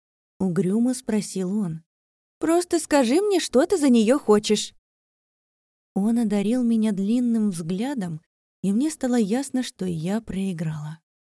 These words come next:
"Пятнадцать шиллингов". Я безрадостно рассмеялась.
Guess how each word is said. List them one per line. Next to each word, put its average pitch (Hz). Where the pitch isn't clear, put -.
"Пятнадцать 202
шиллингов". 180
Я 185
безрадостно 196
рассмеялась. 185